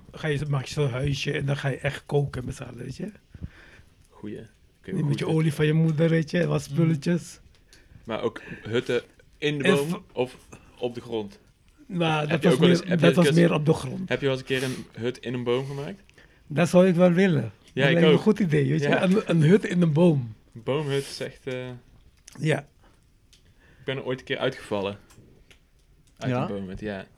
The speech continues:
Speaker 1: Ik kan me wel een heel eng moment herinneren. Toen was ik in een boom geklommen, weet je. In het begin heb je ook, in Suriname heb je echt die mangobomen. Het zit vol met mango's. Maar ja,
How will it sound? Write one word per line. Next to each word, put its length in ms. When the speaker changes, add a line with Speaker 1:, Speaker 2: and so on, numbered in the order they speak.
Speaker 1:
Ik 160
kan 200
me 140
wel 220
een 140
heel 360
eng 300
moment 500
herinneren. 720
Toen 120
was 180
ik 60
in 80
een 120
boom 260
geklommen, 380
weet 140
je. 100
In 80
het 80
begin 300
heb 160
je 100
ook, 260
in 140
Suriname 280
heb 80
je 60
echt 180
die 100
mangobomen. 600
Het 100
zit 160
vol 220
met 180
mango's. 720
Maar 120
ja, 280